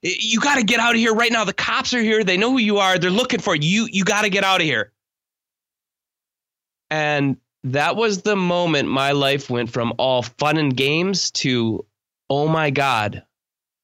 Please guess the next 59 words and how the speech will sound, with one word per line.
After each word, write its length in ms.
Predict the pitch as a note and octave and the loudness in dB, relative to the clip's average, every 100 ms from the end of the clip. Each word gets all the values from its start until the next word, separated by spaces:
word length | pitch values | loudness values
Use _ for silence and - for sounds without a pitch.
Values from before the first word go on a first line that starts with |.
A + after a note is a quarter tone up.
| _ - | _ -4
this 180 | D3 E3 | -2 0
is 140 | C3+ | 0
not 280 | C#3 C#3+ C#3 | 0 0 -2
supposed 420 | - C#3+ C#3 - | -4 -2 -2 -2
to 40 | |
be 160 | B2 C3 | -2 -2
happening 560 | C3 C3 C3+ B2+ A#2 G#2+ | 0 0 0 0 0 -2
to 100 | A#2 | -2
good 260 | B2+ B2 | -2 -2
kids 220 | - B2+ | -2 0
like 220 | A#2+ A#2 C3 | 0 0 0
us, 240 | B2+ - | -2 -2
but 160 | - G#2+ | -4 -4
it's 100 | - | -2
happening." 540 | D3 E3+ G2+ F#2 - - | -4 -4 -6 -8 -10 -6
You 80 | |
know, 60 | A#2 | -2
I 100 | C3 | 0
didn't, 180 | D3+ - | -2 -2
I 80 | C#3 | -4
didn't 180 | C#3+ D3 | -2 0
wanna 280 | D#3 C3 A#2 | 0 -2 -4
r-, 220 | - B2 - | -6 -10 -8
think 180 | F#3 F#3+ | -4 -2
it 40 | E3 | 0
was 240 | B2+ A2 | 0 0
real. 480 | C3+ G3 A#2+ F#2+ - _ _ _ | 2 2 0 -2 -10 _ _ _
I 120 | - C3+ | -6 -2
didn't, 340 | E3 D3 - _ _ _ _ - | 0 0 -4 _ _ _ _ -4
I 60 | |
didn't 180 | D#3+ F3+ | 0 2
wanna 140 | F3+ | 0
believe 320 | B2+ C#3 F3 G3 | 0 0 2 0
this 160 | E3 | 0
was 100 | B2+ | -2
happening 420 | C3 A#2+ A2 A2 | -2 -2 -2 -2
at 80 | A2+ | -2
first. 320 | - E3 A#2+ | -2 -2 0
I 60 | C#3+ | -2
thought 120 | F3+ | 0
it 20 | |
was 100 | F#3 | 0
a 60 | C#3+ | 0
bad 280 | C#3+ D#3 C3+ | 0 0 0
dream 420 | D3 F3+ D#3+ B2 | -2 0 0 0
or, 200 | A2+ A2+ | 0 -2
or, 180 | C3+ C3+ | -2 0
or, 320 | C#3 C#3 G#2 | 0 0 0
or 40 | C#3+ | 0
my 120 | D3 | 0
friends 260 | G3 F#3 | 0 0
were 100 | E3 | 0
gonna 140 | C3+ D3 | 0 0
be 100 | C3 | -2
playing 300 | - F#3 D#3 | 0 0 0
a 40 | |
joke 300 | A2 F#3 G#3 | 0 0 0
on 120 | C#3 | 0
me. 220 | A2 G2 | 0 -4